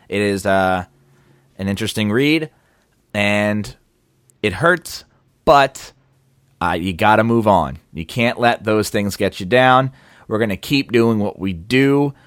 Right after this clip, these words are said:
We're gonna keep trying to provide information and as detailed as we can. And if we don't know the answers to those questions, 'cause he's right,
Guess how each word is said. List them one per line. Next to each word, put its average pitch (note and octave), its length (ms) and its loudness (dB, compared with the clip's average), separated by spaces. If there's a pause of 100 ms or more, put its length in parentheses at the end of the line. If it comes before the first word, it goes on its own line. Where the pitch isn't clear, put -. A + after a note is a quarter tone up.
(160)
We're A#2 120 -2
gonna A#2 180 -2
keep C3 380 -6
trying A#2+ 300 0
to A2+ 40 -4
provide G#2 440 2
information A2+ 1000 -2 (180)
and A2 120 -4
as F#2 120 -6
detailed A2+ 520 0
as G2 140 -2
we F#2+ 100 -2
can. A#2+ 260 2
And A2 80 2
if G2+ 80 -6
we A2 120 0
don't A2+ 400 2
know D3 200 4
the D#3 160 0
answers E3 520 2
to C3+ 120 0
those A#2 300 4
questions, B2 440 0
'cause D#3 220 2
he's E3 280 -2
right, G#3 400 4